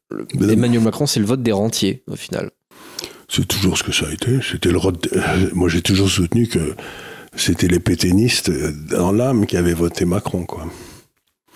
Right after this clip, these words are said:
Speaker 1: C'est-à-dire ceux qui n'ont pas d'ambition pour la France et qui veulent. Vous savez, c'est
Speaker 2: Ouais,
Speaker 1: encore
Speaker 2: le
Speaker 1: la, la
Speaker 2: renoncement.
Speaker 1: fameuse phrase de ce philosophe allemand qui disait, euh, « Dans l'histoire, c'est pas les bruits de bottes qui sont dangereux, c'est le glissement feutré des pantoufles. »
Speaker 2: Mhm.
Speaker 1: Non, c'est les pantoufles qui ont voté pour Macron.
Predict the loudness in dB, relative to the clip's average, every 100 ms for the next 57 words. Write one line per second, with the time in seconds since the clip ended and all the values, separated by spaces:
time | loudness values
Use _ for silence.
0 | -20 -20 -20 _ -12 -8 -4 -2 0 0
1 | 0 0 2 4 2 2 0 2 2 0
2 | 0 2 0 0 -2 0 0 -2 -4 -2
3 | 0 0 0 -6 -12 -16 -12 -2 2 2
4 | 2 4 2 2 2 2 2 0 0 0
5 | 2 2 2 2 2 2 2 0 2 2
6 | 2 0 0 2 4 4 4 2 -2 -2
7 | 0 2 2 2 0 0 2 4 4 4
8 | 2 2 0 0 0 -2 0 0 0 2
9 | 2 2 0 0 2 2 2 0 0 0
10 | 0 0 0 0 2 0 -2 -4 -2 0
11 | 2 0 -2 -18 -18 -10 -6 -2 2 2
12 | 2 0 2 0 0 0 2 2 0 0
13 | 0 0 -4